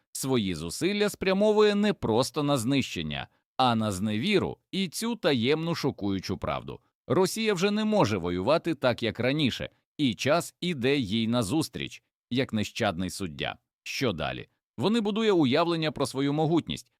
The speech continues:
але кожного разу, коли в небі з'являється старенький Як тридцять вісім або Як сто сорок один, ця смерть старої авіації наче нагадує: все має свій строк.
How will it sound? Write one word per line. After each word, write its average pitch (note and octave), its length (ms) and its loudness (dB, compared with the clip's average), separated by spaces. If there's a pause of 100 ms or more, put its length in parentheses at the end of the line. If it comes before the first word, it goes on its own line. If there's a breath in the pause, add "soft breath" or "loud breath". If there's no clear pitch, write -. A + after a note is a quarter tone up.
(140)
але G2+ 300 0
кожного F2 580 0
разу, G#2+ 320 2
коли A#2 240 -2
в B2+ 60 -2
небі B2 280 -2
з'являється G2+ 640 -2
старенький F#2+ 600 -2
Як F#2+ 220 -2
тридцять E2 400 -8
вісім C3+ 280 -4
або E2 200 -4
Як C#2+ 200 -6
сто - 160 -10
сорок F2 320 -6
один, B2+ 400 0 (300 soft breath)
ця D#2+ 240 -4
смерть C3+ 400 -2
старої A#2+ 480 0
авіації D3 640 0 (200 soft breath)
наче G3+ 360 0
нагадує: E2+ 560 -2 (280)
все B2 420 0
має A#2+ 420 2
свій F2 280 -6
строк. - 500 -8